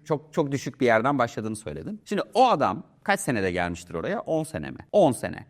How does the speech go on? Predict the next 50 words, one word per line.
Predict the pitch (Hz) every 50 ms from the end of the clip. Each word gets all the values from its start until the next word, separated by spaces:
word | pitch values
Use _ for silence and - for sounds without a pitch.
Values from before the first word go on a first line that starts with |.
| -
Bak, | - 104 - -
bu | 143 151
adam | 147 170 175 156
seninle | 160 165 160 170 165
aynı, | 156 147 143 139 104
aynı | 147 151 156 156
entelektüel | 147 139 - 147 135 139 139 - - 135 131
çevreden | - 143 127 120 123 123 131
olmayabilir. | 123 113 110 110 107 104 101 92 78 73 - - -
Sosyal | - - 170 - - 220 202
ortamda | 180 165 147 - 185 180 170 127
bir | 135 151
tane | - 165 156 151 143 131
bira | 127 135 131
içmezsin | 135 123 - - 135 131 123 - - 101
adamla. | 78 73 71 71 73 50 50 50 - _ _ _ _
O | - 113 92
konuşacak | - 208 226 240 226 233 202 190 135 - - 165
bir | 247 196
gram | 202 190 170 160 156
bir | 156 143
şeyin | - 147 135
olmayabilir. | 131 123 123 123 120 117 110 104 92 80 - -
Entelektüel | 120 120 117 180 180 185 196 190 - 226 208
olarak | 196 185 143 117 - - _ _ _ _
hiçbir | - 214 - -
şey | - 180
ifade | 160 - 160 143 143 151
etmiyor | 147 147 151 139 135
olabilir | 135 127 123 117
senin | 113 - 101 82 78
için. | - - 76 - -
Ama | 202 220 131 95 101 - - - _ _ _ _ _ -
bir | 196 254
şekilde | 214 180 143 - - 107 107
o | 113 - - 208 226 220
kararı | - 175 147 135 123 117 113 113
verecek | 123 135 139 135 151 156 156 -
yere | 156 147 147
geldi | 143 151 147 160 190 208
ya, | 214 143 104 120
bu | 180
adamda | 185 165 156 147 175 220 196
demek | 196 170 147 139
ki | -
sende | - - 175 170 175 175
olmayan | 139 113 120 151 208 190
bir | 139
şey | - - 107 82
var. | 65 - - -